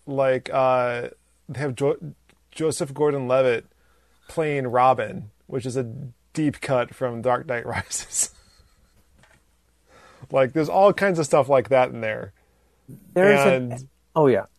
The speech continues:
Speaker 1: <laughs> th-, sorry, there's, there's a line that's like, "It's a complete <laughs> copy of things we've seen before. We made a real <laughs> Hollywood movie."
Speaker 2: Oh, yeah. There's also an episode where, where they Mystery Science Theater three thousand,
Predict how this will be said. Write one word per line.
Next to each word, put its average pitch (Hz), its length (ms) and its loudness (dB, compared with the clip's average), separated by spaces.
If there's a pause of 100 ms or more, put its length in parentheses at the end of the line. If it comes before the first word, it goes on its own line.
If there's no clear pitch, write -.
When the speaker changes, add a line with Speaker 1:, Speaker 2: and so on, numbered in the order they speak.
(220)
Speaker 1:
<laughs> - 420 -20
th-, 170 120 0
sorry, 151 200 4
there's, 147 240 4
there's 139 180 -6
a 156 40 -4
line 160 180 -2
that's 151 180 -4
like, 143 240 0 (240)
"It's 160 140 -4
a - 40 -10
complete 175 320 0
<laughs> - 80 -6
copy 196 300 -2
of 170 100 2
things 170 260 -2
we've 165 160 0
seen 180 200 -2
before. 123 440 0 (300)
We 208 100 -6
made 214 200 4
a 196 60 4
real 220 220 6
<laughs> - 20 2
Hollywood 220 540 2
movie." 208 340 -2 (500)
Speaker 2:
Oh, 294 80 8
yeah. 302 140 8 (760)
There's 269 320 8
also 302 280 8
an 262 80 6
episode 214 460 6
where, 165 280 6
where 147 500 6
they 175 360 6
Mystery 185 420 4
Science 180 360 2
Theater 156 300 4
three 170 200 2
thousand, 143 640 6